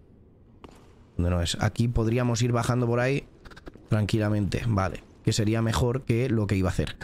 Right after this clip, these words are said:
<coughs> Pero lo que no tengo claro, lo que no tengo claro.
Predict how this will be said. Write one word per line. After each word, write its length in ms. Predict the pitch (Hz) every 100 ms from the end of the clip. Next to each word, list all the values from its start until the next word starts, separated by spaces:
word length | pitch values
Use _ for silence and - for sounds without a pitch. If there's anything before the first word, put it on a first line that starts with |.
| - - - - - - - - - - - - - -
<coughs> 880 | - - - 392 - - - - 233 127 98 - - -
Pero 120 | 135
lo 80 | 123
que 60 |
no 100 | 120
tengo 220 | 147 196 175
claro, 320 | 196 185 - - - - - - - - - - - - -
lo 120 | 90
que 80 | 92
no 80 |
tengo 220 | 123 160 151
claro. 340 | 151 143 143